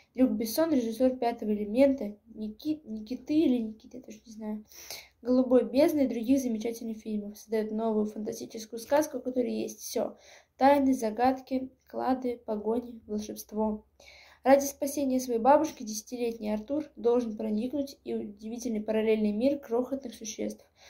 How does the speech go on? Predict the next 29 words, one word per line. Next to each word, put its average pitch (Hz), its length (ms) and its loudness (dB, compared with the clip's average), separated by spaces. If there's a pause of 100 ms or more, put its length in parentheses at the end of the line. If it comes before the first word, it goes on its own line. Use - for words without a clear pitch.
(160)
Чтобы 247 280 2
попасть 277 380 4
туда, 254 240 -2
Артур 262 460 -6
расшифровывает 240 800 0
загадку 233 500 2
перехода 226 600 -2
из 214 120 -4
одного 202 280 -4
мира 233 280 2
в 208 60 -4
другой 214 480 -2 (440)
и 233 60 -4
в 214 100 -10
полнолуние 240 560 2
попадает 226 640 0
в 208 400 0
селение 262 840 2 (160)
её 220 200 0
брата, 226 400 2 (1600)
э, 254 380 4
Барахлюшем, 254 960 2 (120)
и 254 120 0
вместе 277 400 2
они 254 140 4
отправляются 247 640 2
в 214 80 -2
опасное 254 320 2
путешествие, 214 800 -8